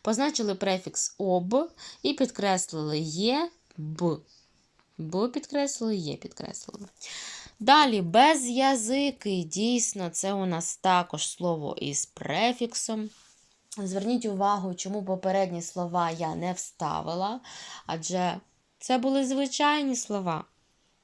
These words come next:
Там не було префіксів, просто слова з апострофом. А тут дійсно у нас, ми знаємо, є слово «язик», нас додали префікс, додали закінчення, вийшло слово «без'язикий».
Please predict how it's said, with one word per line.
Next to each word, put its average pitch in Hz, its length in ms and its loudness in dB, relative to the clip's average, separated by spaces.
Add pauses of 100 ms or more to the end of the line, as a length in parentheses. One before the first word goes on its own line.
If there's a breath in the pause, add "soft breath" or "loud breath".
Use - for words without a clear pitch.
(200)
Там 233 260 2
не 269 140 4
було 262 280 2
префіксів, 196 680 -2
просто 359 380 0
слова 180 340 0
з 202 80 -4
апострофом. 170 680 -6 (520 loud breath)
А 196 100 2
тут 320 240 0
дійсно 196 440 -2
у - 20 -4
нас, 160 260 -4
ми 175 160 0
знаємо, 170 320 0
є 151 140 -2
слово 151 340 -2
«язик», 170 520 -2
нас 160 220 -2
додали 156 320 -4
префікс, 170 460 -4
додали 143 300 -6
закінчення, 185 640 -2
вийшло 160 260 -6
слово 147 340 -4
«без'язикий». 170 1160 -2